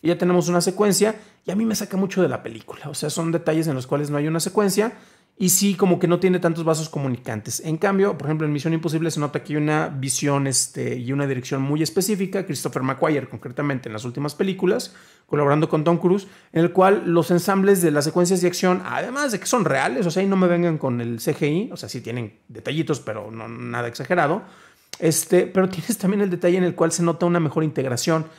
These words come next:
Y curiosamente, para los que sí se quejan de que, "Ay, es que el contenido, contenido, ay, película, película", sí, son cosas distintas. Sí tienen diferenciadores claros y específicos, y tan simple como que el hecho de que el contenido que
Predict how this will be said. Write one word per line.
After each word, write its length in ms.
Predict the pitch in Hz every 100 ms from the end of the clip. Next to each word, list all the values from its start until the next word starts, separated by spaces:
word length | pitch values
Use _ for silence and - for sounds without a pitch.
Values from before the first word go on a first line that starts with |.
| - _ -
Y 60 |
curiosamente, 680 | 180 190 202 220 208 196 202
para 200 | 175 151
los 200 | 147 139
que 120 | -
sí 320 | 139 - - 190
se 140 | 190
quejan 240 | 180 185
de 100 | 180
que, 140 | 185 196
"Ay, 160 | 240
es 80 | 254
que 80 | -
el 80 | 285
contenido, 480 | 240 202 202 214 233
contenido, 560 | 196 180 185 196 196
ay, 140 | 185 -
película, 420 | 240 214 247 214
película", 380 | 180 180 190 185
sí, 160 | 254
son 160 | 214 196
cosas 240 | 190 190
distintas. 560 | 160 170 151 180 - - - _
Sí 140 | - 262
tienen 260 | 277 262
diferenciadores 640 | 196 156 156 160 160 170 175
claros 400 | 170 160 165 165
y 60 |
específicos, 760 | 147 160 139 175 185 202 233 - - _ _
y 180 | 202 208
tan 180 | 226
simple 300 | 220 254 262
como 260 | - 214 190
que 60 | 208
el 80 |
hecho 180 | 214 240
de 120 | 226
que 80 | 196
el 80 | 180
contenido 500 | 180 180 208 233 214
que 320 | 175 160 -